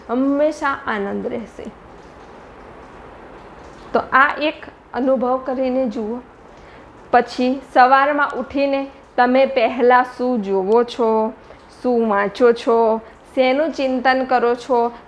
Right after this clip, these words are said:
શેનું ભજન કરો છો, એની પર તમારો આખો દિવસ પસાર થાય છે.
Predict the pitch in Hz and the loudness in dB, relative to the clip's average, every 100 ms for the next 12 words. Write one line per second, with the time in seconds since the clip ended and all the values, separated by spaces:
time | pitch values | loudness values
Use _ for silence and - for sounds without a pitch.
0 | - - 254 254 285 220 226 240 262 262 | -10 0 2 2 2 0 0 0 0 0
1 | 233 240 240 269 240 - 254 262 302 294 | 0 0 -2 -4 -4 -2 -2 0 0 0
2 | 277 269 240 240 233 240 - - - 349 | 0 0 0 4 2 2 -2 -2 0 0
3 | 277 233 220 247 - 214 226 240 254 - | 0 0 -4 -6 -6 -6 -2 -4 -4 -8
4 | 214 226 - - | -8 -8 -8 -10